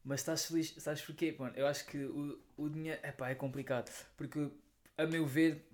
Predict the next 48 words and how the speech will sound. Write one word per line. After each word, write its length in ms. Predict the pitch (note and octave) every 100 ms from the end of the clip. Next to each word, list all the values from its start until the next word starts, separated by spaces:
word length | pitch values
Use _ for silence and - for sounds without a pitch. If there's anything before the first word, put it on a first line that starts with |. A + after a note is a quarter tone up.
| -
pelo 220 | D#3 C#3+
que 80 | C3+
tu 80 | C#3+
disseste 340 | C3 C3+ -
agora, 280 | B2+ C3 C3
o 140 | C#3
dinheiro, 680 | B2+ C3 C#3 C#3 C3+ C3+ C3 -
as 100 | -
pessoas 280 | D3 B2+
asso-, 420 | C3 - - - C3+
associam 360 | - - C3+
dinheiro 240 | B2+ B2+ B2+
também 320 | B2+ B2+ B2+
com, 280 | B2+ B2+ B2
com 120 | C3
segurança. 800 | B2+ C3+ C3 B2+ A#2+ A2 G#2+ - _ _ _ - - _
Estás 180 | - A2
a 20 |
ver? 120 | A2+
E 100 | A2+
tu 140 | A2 C#3
sabendo 420 | - B2 D3 C#3
que 100 | -
tens 280 | - C#3 B2
dinheiro, 520 | B2+ B2+ B2 B2+ C#3+ - - - -
então 240 | C3 C#3
tu 120 | C#3 C#3
tens 240 | D3+ C3+
uma 160 | C#3+ C3+
certa 260 | D3 C3+
segurança. 500 | C3 C#3 C3+ B2+ -
E 60 | B2
tu 140 | D3+
tendo 240 | - D#3 C#3+
segurança, 600 | - C#3 C3 C#3 C#3 D3
tu 140 | D3
sentes-te 420 | - D3+ D3+ -
à 60 | C#3
vontade. 560 | C3 C3+ B2+ B2 G#2+
Estás 380 | - - - G#2+
a 20 |
ver? 300 | G#2+ B2 - - - - -
Tu 100 | C#4
quando 180 | A3+
não 120 | F3+ D#3
tens 200 | D3 B2+
dinheiro, 360 | B2+ B2 A#2+
mano, 200 | A#2 G#2+